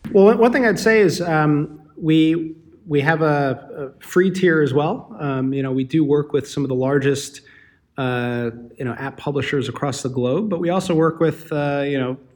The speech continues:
folks in a garage somewhere, uh, looking to build the next big app. Um,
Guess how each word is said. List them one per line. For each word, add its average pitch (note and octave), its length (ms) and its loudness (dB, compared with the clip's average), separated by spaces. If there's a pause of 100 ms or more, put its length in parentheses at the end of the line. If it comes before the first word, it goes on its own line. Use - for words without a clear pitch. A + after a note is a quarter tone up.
(100)
folks C3 280 -4
in C3+ 80 0
a A#2+ 180 -2
garage B2+ 560 -4
somewhere, C3 540 -4 (340)
uh, B2+ 100 -4
looking C3 320 -2
to - 120 -4
build B2 280 0
the B2 60 -2
next A#2 540 -6
big B2 180 -4
app. A#2 420 -8 (420)
Um, A2+ 540 -4